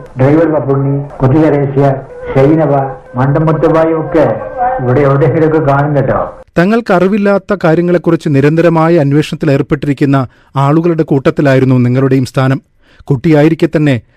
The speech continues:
Speaker 2: ഈ ഒരു പ്രത്യേകത നിങ്ങളിൽ പ്രകടമായിരുന്നു. എട്ടാമത്തെ വയസ്സിൽ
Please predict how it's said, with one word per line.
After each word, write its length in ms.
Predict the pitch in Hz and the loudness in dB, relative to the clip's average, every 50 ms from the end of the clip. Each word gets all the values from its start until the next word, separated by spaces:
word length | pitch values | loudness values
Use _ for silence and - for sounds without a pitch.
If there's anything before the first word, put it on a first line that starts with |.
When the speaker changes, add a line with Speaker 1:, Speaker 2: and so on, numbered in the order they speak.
| _ - | _ -6
Speaker 2:
ഈ 140 | - 135 139 | -2 0 2
ഒരു 160 | 139 135 143 - - | 2 2 2 0 -2
പ്രത്യേകത 580 | 143 - - 160 156 143 151 147 139 131 131 - _ _ - 131 | -2 0 2 2 2 2 2 2 2 0 0 -2 _ _ -4 -2
നിങ്ങളിൽ 320 | 139 135 131 135 127 123 - | 0 0 2 0 0 -2 -2
പ്രകടമായിരുന്നു. 640 | - 131 123 151 151 147 143 127 123 127 127 131 - _ _ _ _ _ _ _ _ - | -4 -2 0 0 0 2 2 2 2 0 0 -2 -4 _ _ _ _ _ _ _ _ -8
എട്ടാമത്തെ 420 | 123 113 - 143 135 139 143 - 156 | -6 -2 -2 0 0 0 0 0 2
വയസ്സിൽ 420 | 143 147 135 - 156 127 127 147 | 2 0 0 0 0 0 0 -2